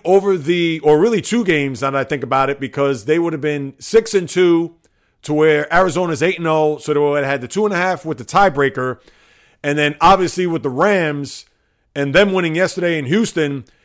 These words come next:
they still would have had a game and a half considering they beat them head-to-head.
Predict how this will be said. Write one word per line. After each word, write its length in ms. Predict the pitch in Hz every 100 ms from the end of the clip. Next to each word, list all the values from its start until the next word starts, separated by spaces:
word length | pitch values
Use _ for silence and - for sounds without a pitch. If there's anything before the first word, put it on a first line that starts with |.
| _ -
they 160 | 160
still 320 | 180 - 214 208
would 80 |
have 100 | 190
had 420 | 160 175 170 160 -
a 100 | 151
game 260 | 135 202 208
and 80 |
a 80 | 180
half 320 | 151 156 151
considering 460 | - 135 185 175 160
they 140 | 156
beat 240 | 131 160 -
them 160 | 202
head-to-head. 560 | 160 156 131 135 131 117